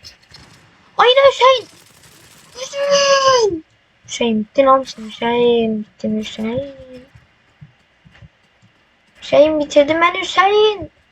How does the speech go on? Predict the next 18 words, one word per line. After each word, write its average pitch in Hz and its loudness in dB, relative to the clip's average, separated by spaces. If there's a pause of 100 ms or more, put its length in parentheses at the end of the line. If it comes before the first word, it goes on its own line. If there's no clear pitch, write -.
(360)
Bittin 285 -6
oğlum 302 -2
sen. 277 2 (2000)
Bu 302 4
ne? 302 -8 (1600)
Ne 269 -2
ayak 311 2
oğlum? 254 2 (1600)
Ne 359 0
izin 415 2
alıp 440 2
geliyorsunuz? 440 0 (800)
Burası - -12
benim 403 -8
mekan. 381 -2 (1200)
Değilmiş 254 0
benim 208 -2
mekan. 214 -10